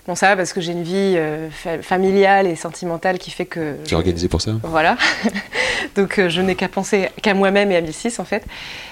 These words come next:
Speaker 1: Euh, mais un de mes, une de mes sources, une de mes sources de, de, d'échappatoire, on va dire, c'est, je fais aussi de la, de la céramique, enfin, je fais de la poterie.
Speaker 2: Ah.
Speaker 1: Donc, je touche, euh, j'ai un lien avec la terre, mais différent.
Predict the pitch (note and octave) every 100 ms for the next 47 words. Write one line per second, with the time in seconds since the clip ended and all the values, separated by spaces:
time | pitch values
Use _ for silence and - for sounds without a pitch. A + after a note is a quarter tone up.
0 | - F3 E3+ D#3+ D#3+ D#3 D#3+ F3 F#3+ G3
1 | - G#3+ A3+ A3+ G#3 A3+ A3+ G#3 - A3+
2 | G#3 - - G3+ F#3+ F3+ - F#3+ E3+ D#3+
3 | D#3 D#3 D3+ D3+ D3+ - - - - -
4 | F3+ E3 E3 D#3+ D#3 - E3 D#3+ - F#3+
5 | F3 D#3 D#3+ G3 - E3+ D#3+ - - E3
6 | - G3+ F3 D#3 D#3 D#3 D#3+ D#3+ D#3+ D#3+
7 | A3 G3 A3 E3+ F#3 F3+ F3+ C#3 E3+ E3+
8 | E3 C3+ G2+ F2 E2+ F#2 - - - -
9 | - - G3 F#3 G3+ C#4 C4+ - G3 F#3+
10 | F#3 F#3 F#3+ G3 B3 A3 G3+ F#3+ A#3 A3
11 | F3 G3 F3+ D#3